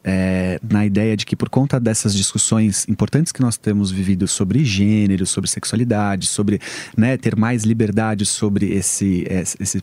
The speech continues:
esses posicionamentos, os pais às vezes vêm falar assim comigo, e eu vejo os amigos falando isso, né?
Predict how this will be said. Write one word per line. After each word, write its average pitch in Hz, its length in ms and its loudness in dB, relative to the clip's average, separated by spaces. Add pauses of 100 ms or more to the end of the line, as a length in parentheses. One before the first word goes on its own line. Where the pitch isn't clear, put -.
(120)
esses - 640 -4 (120)
posicionamentos, 127 880 0 (480)
os 143 120 2
pais 170 420 0
às 131 160 0
vezes 147 300 2
vêm 139 100 4
falar 135 200 0
assim 131 200 0
comigo, 113 480 4
e 113 80 2
eu 143 140 2
vejo 185 220 2
os 170 180 2
amigos 139 420 2
falando 107 300 4
isso, 95 260 0
né? 117 140 2